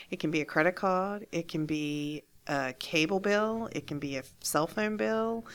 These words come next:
Um, any of those items will show up on your, on your credit. Medical bills, co-pays, all of those items.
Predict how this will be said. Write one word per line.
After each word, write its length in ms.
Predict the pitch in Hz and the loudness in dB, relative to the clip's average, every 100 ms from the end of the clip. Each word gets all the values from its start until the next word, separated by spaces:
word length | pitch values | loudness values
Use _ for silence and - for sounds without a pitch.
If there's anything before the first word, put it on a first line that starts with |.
| - - - - - | -16 -16 -18 -8 0
Um, 440 | 160 156 156 147 - | 4 4 4 2 2
any 280 | 175 220 220 | 4 4 2
of 80 | |
those 180 | 196 190 | 4 4
items 420 | 180 185 190 160 151 | 4 2 0 -4 -4
will 120 | 139 | -2
show 320 | - 160 160 | 0 2 2
up 180 | 160 165 | 0 -2
on 140 | 151 | -4
your, 120 | 135 - - - | -4 -8 -10 0
on 200 | 147 147 | 2 2
your 100 | 143 | 0
credit. 440 | - 135 131 - | 2 2 0 -2
Medical 440 | 151 151 170 190 | 2 4 4 2
bills, 480 | 180 180 175 180 175 | 6 6 6 4 0
co-pays, 960 | - 196 165 170 180 170 170 165 170 - | 0 6 6 4 2 4 4 0 -2 -2
all 260 | 160 160 165 | 0 0 0
of 80 | |
those 220 | 165 160 156 | 0 0 2
items. 800 | 151 160 175 170 165 170 165 | 0 0 -2 -4 -4 -4 -8